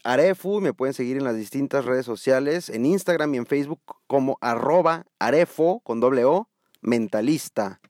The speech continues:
Arefo Mentalista, todo junto, y en Twitter como, o Twitter, <laughs> como arroba arefu.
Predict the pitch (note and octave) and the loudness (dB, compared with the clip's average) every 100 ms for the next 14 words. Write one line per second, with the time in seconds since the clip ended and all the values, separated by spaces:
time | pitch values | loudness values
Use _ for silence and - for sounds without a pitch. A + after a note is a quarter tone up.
0 | _ _ _ A2+ C#3 F#3 - F#3 E3+ D3 | _ _ _ 0 2 2 0 -2 0 -2
1 | A#2+ A#2+ D3 C#3 D#3 C3+ B2+ C#3 D3+ D3 | -4 -4 -4 -4 -4 -2 -2 -4 -4 -4
2 | F#3 - - - F#3 G#3 G#3 F#3+ E3+ E3+ | -6 -6 -18 -8 -2 0 0 0 -2 0
3 | E3+ E3+ - C#3 C#3 C3 C3+ D#3 - G#2+ | 2 2 0 -2 0 2 0 0 -4 -8
4 | - C#3+ D#3 B2+ - - B2+ - - - | -4 0 0 0 -4 -6 -8 -8 -14 -20
5 | - - C3+ D3 - A#2+ C3+ C#3+ A2 A2+ | -12 -2 0 0 -2 2 2 2 -2 -6
6 | A#2 - G#2 | -6 -8 -14